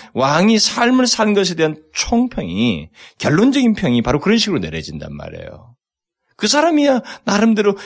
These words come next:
이 금송아지를 두고 그것을 하나님이라고 부르면서 그 용어를 쓰면서 섬겼을 게 뻔하기 때문에 그건 이 차적인 거거든요. 그리고 성경이 말하는 건 뭡니까?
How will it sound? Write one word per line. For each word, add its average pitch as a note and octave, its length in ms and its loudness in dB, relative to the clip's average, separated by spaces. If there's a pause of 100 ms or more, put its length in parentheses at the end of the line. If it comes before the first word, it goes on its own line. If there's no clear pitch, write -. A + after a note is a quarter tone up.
(120)
이 A3+ 320 2 (400)
금송아지를 G#3 680 2
두고 F#3 460 2 (200)
그것을 F3+ 340 0
하나님이라고 F3+ 840 2
부르면서 D#3 500 0
그 C#3+ 160 2
용어를 D#3+ 340 4
쓰면서 C#3+ 560 -2 (200)
섬겼을 D#3 520 -6
게 E2 140 -8
뻔하기 G2+ 440 -6
때문에 - 600 -14 (760)
그건 A3+ 380 -2
이 D3+ 140 -8
차적인 E3+ 400 -4
거거든요. A#2+ 520 -12 (880)
그리고 A3 220 -4
성경이 F#3+ 380 0
말하는 F2 280 -2
건 F2 100 -4
뭡니까? D2 500 -12